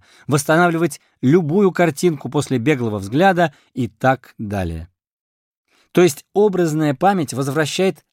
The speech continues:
целостное детское восприятие мира, восстанавливает естественную память, учит творческому мышлению. Это более стойкая форма памяти,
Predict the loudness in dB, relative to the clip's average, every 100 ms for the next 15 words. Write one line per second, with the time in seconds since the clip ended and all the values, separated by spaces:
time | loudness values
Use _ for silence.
0 | -16 -2 0 2 0 0 0 2 0 -2
1 | -2 -2 -2 -2 0 0 0 0 2 0
2 | 0 -6 _ _ -4 0 2 2 2 0
3 | 0 -2 -4 -6 -2 0 0 -2 -4 -2
4 | -2 -2 2 2 0 -6 _ _ -2 0
5 | 0 -2 -4 -4 -2 -6 -2 2 2 2
6 | 0 0 -2 -6 -12 _ _ _ _ _
7 | -4 0 2 4 2 0 0 0 2 0
8 | 0 0 0 -2 -2 -2 -2 -6